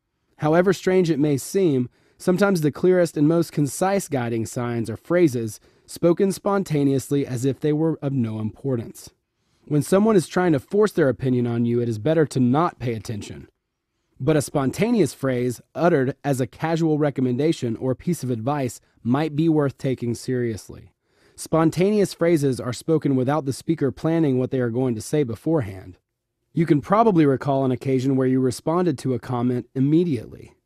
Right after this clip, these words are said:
without thinking. It is as if the answer already exists somewhere deep in your consciousness, and it just comes out, bypassing the analytical mind. The same thing happens when your mind is dozing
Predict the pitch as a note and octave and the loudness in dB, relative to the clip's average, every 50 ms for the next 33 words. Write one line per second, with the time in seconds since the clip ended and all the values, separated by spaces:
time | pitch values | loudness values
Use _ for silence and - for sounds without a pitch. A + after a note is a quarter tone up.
0 | _ _ - B2 B2+ B2+ A#2 A#2+ - - D#3 D#3 D#3 D3+ - - - - - _ | _ _ -6 -4 -4 -4 -4 -8 -6 -2 0 0 0 0 -4 -10 -16 -18 -20 _
1 | _ _ _ _ _ _ _ - D#3 D#3 D#3+ C3 D#3+ D3+ D3 B2+ D3+ E3+ D#3+ - | _ _ _ _ _ _ _ 0 2 2 2 2 2 0 0 2 2 0 0 0
2 | - C3 - - C#3+ D#3+ D#3+ D#3 - E3+ E3 - C#3 C#3+ C#3+ D3 C#3+ C#3+ D3 D3 | -2 -4 -2 -2 -2 -2 -2 -2 -2 -2 -2 0 0 0 2 2 2 2 2 2
3 | D3 C3 A2+ G#2+ A#2+ B2 A2+ G#2 - - - D3 D3 C#3 C3+ B2+ A#2 G#2 G2+ C#3+ | 0 0 -2 -4 -4 -4 -4 -6 -10 -8 -6 -4 -2 0 0 -2 -2 -4 -2 -2
4 | D#3+ F3 F3 - _ - C#3 C#3 C3+ B2 - - C#3+ C3+ A#2+ G#2+ A2 F#2+ - - | -2 -2 -2 -6 _ -2 0 0 0 0 -2 -4 -4 -4 -4 -4 -8 -10 -10 -12
5 | F2+ F#2 F2 - - _ _ _ _ _ _ - B2+ C3 B2 G#2+ C#3+ C3 - - | -14 -14 -16 -20 -20 _ _ _ _ _ _ -4 -2 -2 0 0 -2 -2 -2 -4
6 | C3 A#2+ A2+ A2 G2+ B2+ C#3 A#2+ G#2 - _ _ _ _ _ _ _ _ _ A2+ | -4 -4 -4 -4 -4 -4 -4 -6 -8 -12 _ _ _ _ _ _ _ _ _ -8
7 | G#2 C#3+ D#3 E3+ E3 - E3+ D#3+ D3+ C#3+ - - D#3 D3+ D3 C#3 B2 - B2 B2+ | -4 -2 0 0 0 -2 -4 -4 -4 -6 -4 -2 0 0 2 0 -2 -2 -4 -2
8 | C3 B2+ A#2+ A#2 A#2 A2+ G2+ - - A2+ A2 A2 G#2+ G#2+ G#2+ F#2+ F2 F2 - _ | -2 -2 -2 -2 -4 -6 -8 -8 -6 -6 -6 -6 -6 -10 -12 -14 -16 -20 -20 _
9 | _ _ _ _ _ _ _ _ _ - C#3 - - G3 G#3 A#3 G3+ A3+ G#3+ F#3+ | _ _ _ _ _ _ _ _ _ -8 -4 0 2 2 2 2 2 2 2 2
10 | D3+ D#3 C#3+ C#3 - C#3+ C3 A#2+ C#3 C#3 C#3 C#3 C3 C3 C#3 D3 C#3+ C3+ B2 G2+ | 2 0 0 0 0 0 0 0 0 2 2 2 2 2 2 2 0 0 -2 -2
11 | G2 A#2+ C3+ D3 D3 A#2+ A2 A#2 G#2+ A#2 | -2 0 0 0 0 0 -2 -6 -8 -8